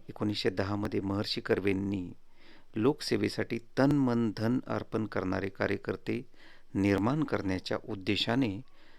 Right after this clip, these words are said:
निष्काम कर्म ही संस्था स्थापन केली. मित्रांनो, महर्षी कर्वे यांच्या इतर महत्त्वाच्या संस्था म्हणजे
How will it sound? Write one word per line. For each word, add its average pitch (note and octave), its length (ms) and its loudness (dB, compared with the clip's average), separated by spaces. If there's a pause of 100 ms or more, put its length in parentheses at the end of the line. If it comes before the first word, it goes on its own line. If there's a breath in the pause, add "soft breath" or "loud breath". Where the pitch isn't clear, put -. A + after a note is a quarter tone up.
(220 soft breath)
निष्काम B2+ 600 4
कर्म G#2+ 400 2 (680 soft breath)
ही A#2 260 0
संस्था G#2 500 -2
स्थापन - 500 -10
केली. - 260 -14 (1600 soft breath)
मित्रांनो, B2+ 500 4 (640 soft breath)
महर्षी A2+ 440 2
कर्वे C3+ 340 2
यांच्या B2 420 0 (140)
इतर D3 300 0
महत्त्वाच्या A#2+ 540 2
संस्था A2 380 -2
म्हणजे G#2+ 420 0